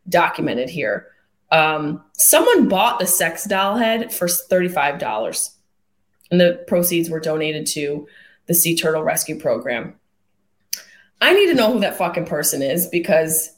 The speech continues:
that's stranger danger. That right there is where we need to start digging our heels in and unpack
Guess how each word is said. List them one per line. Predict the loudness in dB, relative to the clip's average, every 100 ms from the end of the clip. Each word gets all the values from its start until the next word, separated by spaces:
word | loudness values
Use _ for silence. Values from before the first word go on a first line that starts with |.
| _ _ _ _ _
that's | 4 6 6 4 2
stranger | 0 0 0 0 0
danger. | 0 -2 -6 -8 -6 0
That | 2 2
right | 0 -2 0
there | 0 0
is | 0 0 0
where | 0 0 0
we | 0 -2
need | -2 -4 -4
to | -2 -2 -4 -6
start | -4 2 2 2
digging | 0 -2 -2 -4 -4
our | -4
heels | -2 -2 -2 -2
in | -4 -4
and | -4 -4 -2 -4 -6 -8 -12 _ _ _ _ _ _ _ _ 2
unpack | 4 4 2 -2 -2 -4 -8